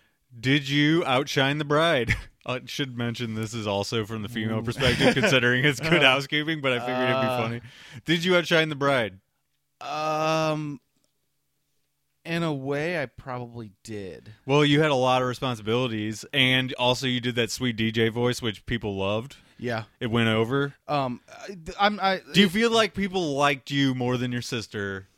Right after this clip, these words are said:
Speaker 1: over the course of the evening?
Speaker 2: Yes.
Speaker 1: Okay, then that is a yes.
Speaker 2: <laughs>
Speaker 1: Moving on. Uh, did you <laughs> have nicer hair than the groom? <laughs> It was supposed to be the bride in the question, but I figured since you're a male.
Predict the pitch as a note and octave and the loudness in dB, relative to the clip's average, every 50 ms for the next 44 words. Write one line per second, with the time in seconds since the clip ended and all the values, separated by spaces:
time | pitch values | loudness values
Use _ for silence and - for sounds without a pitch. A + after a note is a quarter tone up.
0 | _ _ _ _ _ - B2 A2 A2 G#2+ A2 G#2+ A#2+ A2+ G#2 G2+ A2+ G2+ G#2+ G#2 | _ _ _ _ _ -2 -2 -2 -2 -2 -4 -4 -2 -2 -2 -4 -4 -6 -6 -6
1 | F2+ F#2 F2 D#2+ C#2 - C3+ C#3+ E3 D#3+ C3+ A#2 - - - - - _ - D3+ | -6 -8 -10 -14 -16 -12 -6 -2 -2 -2 -2 -2 -6 -10 -12 -16 -16 _ -10 -8
2 | D3 - G3+ D3+ A2+ G2+ A2 A#2+ B2+ B2+ B2+ B2+ B2 A#2 A#2 A#2 A#2+ A#2+ A#2+ A#2 | -4 -2 -2 -2 0 0 0 0 0 0 0 0 0 -2 -2 -2 -4 -8 -10 -8
3 | A#2 B2 A#2 A2+ A2+ A2+ A2+ G#2 A2 B2 D3+ F3+ - - - - - - - D3 | -8 -8 -8 -8 -8 -8 -10 -10 -10 -12 -12 -14 -16 -20 -20 -20 -16 -12 -12 -12
4 | - - E3 - - - - A#3 - - F3 - _ _ _ _ _ _ _ - | -12 -12 -16 -18 -20 -16 -14 -14 -14 -14 -16 -20 _ _ _ _ _ _ _ -10
5 | A#2 A2 G#2+ A2+ A2+ A2+ A#2+ B2+ C#3+ D#3 D#3+ - - C3 B2 B2 B2 B2 B2 B2+ | -8 -8 -6 -6 -8 -6 -6 -6 -8 -8 -8 -4 0 2 2 4 2 2 0 0
6 | C#3 - - _ _ _ _ _ _ _ _ _ _ _ _ _ _ _ - C#3+ | -2 -4 -8 _ _ _ _ _ _ _ _ _ _ _ _ _ _ _ 2 4
7 | E3+ G3 F3+ F#3 G3 F3 D#3 D3+ D#3 F3 - - - G#3+ G#3+ _ _ _ - D#3 | 4 4 4 4 4 4 6 6 4 2 2 0 -2 -4 -4 _ _ _ 2 2
8 | D#3 E3 D#3+ D#3+ D#3 D#3 D3+ E3 E3+ - G#3 E3+ C#3 D3 E3+ F#3+ F3 C#3+ C#3 C#3+ | 4 4 2 2 2 2 4 2 2 0 0 0 2 2 4 4 4 4 2 2
9 | D3 C#3+ B2+ D3 D#3+ D#3 E3+ D3 C3 - F#3+ G3 F#3+ D3+ C3 C3 B2+ - _ _ | 0 0 2 2 2 2 2 0 2 2 2 2 2 0 -2 -6 -8 -10 _ _
10 | _ _ _ _ _ _ _ _ _ _ _ _ _ _ _ _ _ _ _ _ | _ _ _ _ _ _ _ _ _ _ _ _ _ _ _ _ _ _ _ _
11 | _ _ _ _ - - A3 A3 G3 G3 F3+ - - - E3+ D#3 E3+ - - F#3 | _ _ _ _ -20 -16 -14 -12 -10 -8 -8 -8 -6 -4 -2 -2 0 0 2 2
12 | E3+ D3+ E3 E3+ E3+ F3+ E3 E3 D#3 C#3+ D3+ C#3+ C3 B2+ B2+ B2+ C3 C3+ - - | 2 2 2 2 2 2 2 2 2 2 4 4 4 4 0 -2 -4 -4 -2 0
13 | B2+ A#2+ A2+ B2+ B2+ A#2+ B2 A#2+ B2 A2 B2 A#2+ A2+ B2 B2 - B2+ A#2+ - C3 | 0 0 0 -2 -2 0 2 2 2 2 0 0 0 0 0 0 -2 0 0 2
14 | C3 C#3 C#3 B2+ A#2 A2+ A2 G#2+ G#2+ A2 | 2 2 2 2 2 2 0 0 -2 -4